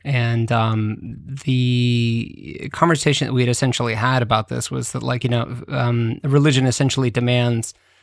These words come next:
um, like, you know, piety and faith. Like, you're, you're supposed to have faith. Like, you're, you're supposed to wait for God to kinda, like, reveal his plan. And, and, uh, astrology, as I kinda understood it, was essentially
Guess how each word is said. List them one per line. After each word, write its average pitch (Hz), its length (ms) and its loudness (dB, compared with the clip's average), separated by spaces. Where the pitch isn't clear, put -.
um, 120 520 2
like, 123 220 -4
you 123 40 -8
know, 117 140 -6
piety 123 420 0
and 123 160 0
faith. 107 540 0
Like, 117 120 -4
you're, 123 120 -4
you're 117 160 -4
supposed - 260 -2
to 120 80 0
have 110 140 0
faith. 104 300 -2
Like, 107 100 -4
you're, 123 180 0
you're 135 120 4
supposed 139 320 2
to 147 80 6
wait 139 460 4
for 131 200 -2
God 123 340 4
to 120 80 -6
kinda, 123 180 -2
like, 117 140 -2
reveal 117 300 -2
his 113 160 -2
plan. 113 360 -2
And, 110 200 -4
and, 117 240 -2
uh, 117 160 0
astrology, 120 640 2
as 110 80 -2
I 117 100 0
kinda 117 260 -2
understood 117 400 0
it, 120 120 0
was 110 160 -2
essentially 117 580 0